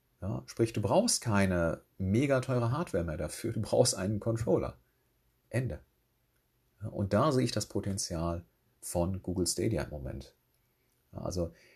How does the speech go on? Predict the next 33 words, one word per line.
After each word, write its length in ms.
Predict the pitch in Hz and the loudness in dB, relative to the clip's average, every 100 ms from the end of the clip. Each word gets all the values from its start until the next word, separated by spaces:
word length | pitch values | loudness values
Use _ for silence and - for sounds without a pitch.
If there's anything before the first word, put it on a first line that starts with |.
| _ | _
für 160 | - 87 | -6 -2
Streamer 540 | - 127 185 196 104 | 2 4 4 4 4
wird 160 | 120 - | 2 0
sich 160 | 104 | -2
da 240 | - 85 - | -2 -4 -6
einiges 540 | - 131 170 139 117 - | -4 0 2 2 2 0
ändern 460 | - 113 101 101 | -2 0 0 -2
in 80 | 92 | -2
der 100 | 82 | -2
Zukunft 680 | - 95 - 101 127 - - | -2 -4 -4 -4 -4 -8 -8
und 260 | 90 87 - | -4 -4 -4
die 140 | - | -6
Anforderungen 760 | 127 147 98 90 90 80 82 82 | -6 -2 2 2 2 0 0 0
werden 360 | 82 85 82 | 0 0 0
wesentlich 420 | 80 98 92 98 | 0 2 0 -2
geringer. 440 | - 87 92 65 - _ _ - - - | -2 0 0 -4 -8 _ _ -20 -18 0
Ist 80 | |
natürlich 280 | 127 165 143 | 6 8 6
schade 380 | - 107 135 165 | 2 4 4 4
für 140 | 160 | 2
Leute, 400 | 113 107 110 123 | 2 4 4 2
die 200 | 127 113 | 0 0
halt 360 | 92 90 95 - - | 0 -2 -4 -8 6
unbedingt 560 | 180 170 120 123 120 - | 6 8 4 4 0 -2
immer 400 | 107 104 95 - | -2 0 -2 -4
modden 580 | 87 87 104 131 131 117 | -4 4 6 6 2 2
wollen, 440 | 113 117 120 120 | 2 2 0 -2
ja, 220 | 87 113 | -2 -4
also 200 | 90 90 | -4 -4
ein 240 | 76 82 85 | -4 -4 -2
Gehäuse, 600 | 92 - 98 120 113 110 | -2 2 4 4 4 2
ein 100 | 92 | -2
P-C-Gehäuse, 960 | 87 - 110 113 90 90 92 92 92 | -4 -2 0 0 2 2 0 0 -2